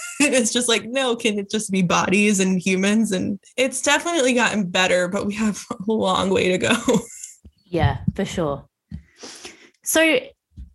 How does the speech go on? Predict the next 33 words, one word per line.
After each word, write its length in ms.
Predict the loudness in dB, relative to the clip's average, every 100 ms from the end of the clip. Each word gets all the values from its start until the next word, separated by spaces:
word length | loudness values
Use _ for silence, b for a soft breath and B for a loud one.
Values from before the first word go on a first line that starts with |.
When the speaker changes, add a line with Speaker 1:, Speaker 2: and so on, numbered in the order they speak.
| _ -2
Speaker 2:
I, 480 | 2 4 4 0 -4 -4
perhaps, 440 | -2 -2 -4 -12 -18 _ _ 0
I 280 | 2 4
don't 240 | 4 4 4
know 280 | 2 0 0
as 240 | -2 0 2
much 520 | 2 2 -2 -8 -12
about 240 | -4 -2 -2
this 140 | -4
subject, 380 | -6 -4 -4 -4
which 160 | -6 -6
is 60 |
why 240 | 0 2 4
you're 600 | 4 4 4 2 0 -2
on 140 | -2 -2
it 180 | -2 -6 _ _ b b -4
or 140 | -4
talking 360 | 2 2 2 0
about 280 | 0 0
it. 140 | -2 -6 -2
And, 380 | 2 2 0 -2 _ _ _ -4
you 100 | 0
know, 140 | 2
I 120 | 2
mentioned 540 | 2 -2 -2 -2 -2 -2
body 240 | -2 0
positivity 960 | -2 -4 -4 -4 -4 -6 -4 -4 -6 b b b -2
and 400 | 2 2 2 0
you 160 | 0 -4
said 360 | -4 -2 -2 -2
straight 260 | -2 -2
away, 200 | 0 0 0
"Okay, 360 | -2 -2 -4